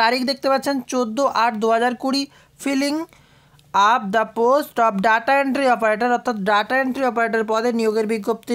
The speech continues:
জারি হয়েছে। এবং এখানে আবেদন করতে হলে কোথায় কোথায় করতে হবে, সেখানে দেখতে পাচ্ছেন সাউথ চব্বিশ পরগনা, পূর্ব মেদিনীপুর এবং পশ্চিম মেদিনীপুর, এই তিনটি জেলা থেকে আবেদন করতে পারবেন। এখানে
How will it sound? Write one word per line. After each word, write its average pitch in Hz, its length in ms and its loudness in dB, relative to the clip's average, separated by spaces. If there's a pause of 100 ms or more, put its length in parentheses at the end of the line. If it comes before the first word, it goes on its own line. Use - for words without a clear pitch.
(140)
জারি 214 260 2
হয়েছে। 254 280 -2 (280)
এবং 220 160 0 (120)
এখানে 247 300 -2
আবেদন 226 260 0 (120)
করতে 254 300 -4
হলে 254 120 0 (160)
কোথায় 240 340 -2
কোথায় 254 300 -2
করতে 220 280 -4
হবে, 247 220 2
সেখানে 220 300 -2
দেখতে 220 200 -6
পাচ্ছেন 240 240 0 (160)
সাউথ 233 280 0 (100)
চব্বিশ 247 360 -2
পরগনা, 247 340 2 (380)
পূর্ব 254 220 0 (140)
মেদিনীপুর 226 440 0 (320)
এবং 208 140 0 (200)
পশ্চিম 233 440 -2
মেদিনীপুর, 180 400 -2 (440)
এই 262 80 0 (180)
তিনটি 240 360 -2
জেলা 214 220 -2
থেকে 214 220 -2
আবেদন 196 220 -2 (120)
করতে 185 220 -4 (100)
পারবেন। 147 280 -6 (420)
এখানে 247 180 -2